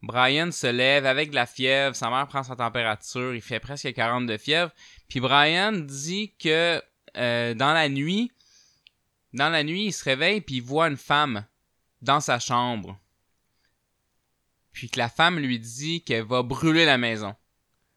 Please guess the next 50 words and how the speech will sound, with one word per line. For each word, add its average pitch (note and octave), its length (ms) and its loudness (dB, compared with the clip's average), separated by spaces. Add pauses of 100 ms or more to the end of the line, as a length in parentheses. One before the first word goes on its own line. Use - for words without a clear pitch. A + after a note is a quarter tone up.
(760)
Donc A2 160 -6
lui, F#3 160 -2
ra-, C3+ 320 2
lui C#3 220 -2
ramène D3+ 400 2
cette B2+ 220 -10
histoire-là C#3 460 2
souvent C3+ 480 -2 (1000)
à B2 120 -2
sa A#2+ 160 0
mère B2 320 2
qui A#2 120 -14
voit B2+ 160 -2
la B2 120 0
femme, B2 460 0
une A#2 120 -6
madame B2 540 2
dans A#2+ 100 -2
la A2+ 120 -2
maison. A2+ 380 -6 (540)
Puis C3 340 -2
à C3 40 2
un B2+ 40 0
moment C#3 120 2
donné, G#3+ 120 0
c'est F#3+ 140 -4
ces C#3+ 200 0
deux E3 220 0
filles, F3+ 340 2
ces D3 100 -4
deux D#3+ 120 -2
filles A3+ 220 -4
dorment F3 260 2
ensemble D#3+ 640 0
dans B2 160 0
la C3 80 4
même D3 220 0
chambre, D#3 360 0
dans B2 140 0
des B2 100 -2
lits C3 200 -4
superposés. C3+ 800 -4 (540)
Puis, C#3 380 0
euh, B2 300 4
ces C3 180 -6
deux C#3+ 140 0
filles, F3 280 2
Alissa C3+ 340 0
et D#3+ 60 -2
Sandrine, C#3 540 -2